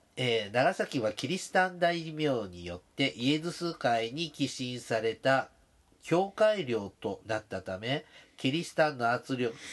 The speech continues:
キリシタンの力が圧倒的に強く、寺社仏閣は破壊され、神職、僧侶のほか、キリスト教に改宗しない一般の人たちも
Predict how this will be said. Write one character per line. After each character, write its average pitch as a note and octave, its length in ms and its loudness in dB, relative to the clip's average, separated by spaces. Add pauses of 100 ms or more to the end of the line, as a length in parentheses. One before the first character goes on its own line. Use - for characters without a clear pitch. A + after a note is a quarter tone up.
(180)
キ D3+ 120 -2
リ F#3+ 100 -4
シ - 120 -12
タ D3 200 2
ン C#3 80 -8
の E3+ 160 0
力 C3 440 0
が G#2+ 220 -2
圧 C3 180 0 (120)
倒 F#3+ 160 2
的 F3 260 -6
に D3+ 140 -6
強 A2 280 -6
く、 C#3+ 320 -2 (300)
寺 F3+ 140 -2
社 F3 160 4
仏 A2+ 180 -6
閣 A2+ 320 -2
は A2 160 2
破 - 240 -6
壊 D#3 260 2
さ C#3 200 0
れ、 B2 240 0 (360)
神 G3 420 -6
職、 - 600 -4
僧 F#3+ 320 0
侶 C#3+ 180 2
の G2+ 120 -6
ほ F#2+ 120 -8
か、 A2+ 400 0
キ C#3 140 -6
リ F3 120 -4
ス - 160 -14
ト F3 160 -2
教 E3 300 -4
に F3 160 -8
改 D3+ 320 0
宗 D3+ 320 -2
し D3 160 -8
な C3+ 200 0
い A#2+ 100 -10
一 B2+ 160 -10 (120)
般 E3 280 -2
の D#3+ 140 -2
人 D3+ 240 -2
た C3 140 0
ち G2 220 -12
も C3 240 0